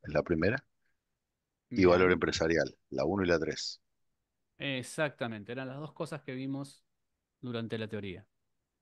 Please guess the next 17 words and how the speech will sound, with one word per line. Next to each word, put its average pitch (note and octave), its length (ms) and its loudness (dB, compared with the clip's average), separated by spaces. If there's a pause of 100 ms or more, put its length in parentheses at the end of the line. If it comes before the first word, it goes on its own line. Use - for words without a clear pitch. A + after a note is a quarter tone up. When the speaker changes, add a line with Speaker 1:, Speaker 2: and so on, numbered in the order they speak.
(1200)
Speaker 2:
¿Cuál A#3+ 180 4
es G#3 100 0
una G#3+ 160 2
forma G#3+ 300 2
rápida A3+ 360 2
de F3+ 80 2
empezar E3+ 360 0
a - 20 2
experimentar D#3 640 -2
con F3 160 -2
un F#3 120 -2
proyecto G3+ 840 -4 (500)
de D3 240 -2
desarrollo E3 680 -2
de C#3+ 200 0
una F#3 340 -2
aplicación C#3+ 800 -6